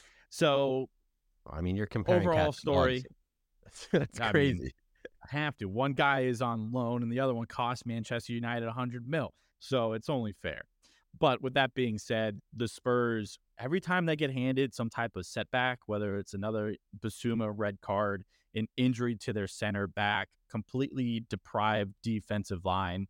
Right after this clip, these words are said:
Speaker 1: they fight. So you really gotta hand it off to the Spurs. They're not going anywhere without a fight this season.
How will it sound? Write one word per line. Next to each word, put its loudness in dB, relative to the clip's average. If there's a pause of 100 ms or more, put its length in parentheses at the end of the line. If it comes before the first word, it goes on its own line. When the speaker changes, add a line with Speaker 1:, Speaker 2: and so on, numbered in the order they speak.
(360)
Speaker 1:
they 4
fight. -2
So 0 (160)
you -2
really 4
gotta 2
hand -2
it -2
off 0
to -8
the -4
Spurs. -2 (260)
They're 2
not 2
going 0
anywhere 0
without 0
a -6
fight -6
this -10
season. -12